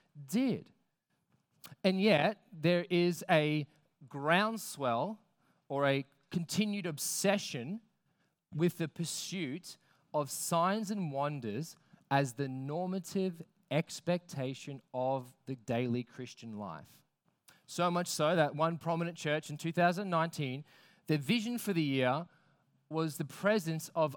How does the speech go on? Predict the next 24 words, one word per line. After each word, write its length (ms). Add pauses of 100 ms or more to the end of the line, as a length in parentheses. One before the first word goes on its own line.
(100)
unusual 920 (220)
miracles. 680 (1200)
Now, 60
I 20
don't 60
know 160
about 120
you, 180
but 120
if 80
it's 140
a 40
miracle, 600
it's 160
unusual. 680 (520)
We 100
don't 260
need 200
to 80
s-, 260 (160)
qualify 640
that's 180
unusual 800 (400)
miracles. 960